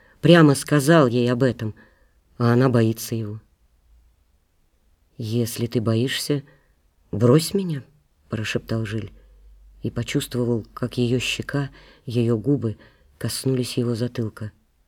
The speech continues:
«Я бы не могла», сказала Натали. «Но даже если бы и могла, не бросила бы». «Почему?» «У меня была безмятежная жизнь.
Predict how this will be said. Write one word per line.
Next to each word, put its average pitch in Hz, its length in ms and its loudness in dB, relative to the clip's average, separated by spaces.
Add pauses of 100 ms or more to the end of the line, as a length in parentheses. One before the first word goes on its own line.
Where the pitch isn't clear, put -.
(1120)
«Я 120 240 -6
бы 123 120 -4
не 131 80 -2
могла», 117 500 -6 (400)
сказала 110 460 -8
Натали. 107 500 -6 (1040)
«Но 147 160 2
даже 160 300 4
если 147 320 2
бы 143 120 0
и 147 160 -2
могла, 131 440 0
не 131 120 -2
бросила 123 500 -6
бы». 120 180 -12 (1120)
«Почему?» 123 500 -4 (1800)
«У 143 60 -4
меня 170 240 2
была 170 440 -2 (540)
безмятежная 175 680 0
жизнь. 135 400 -6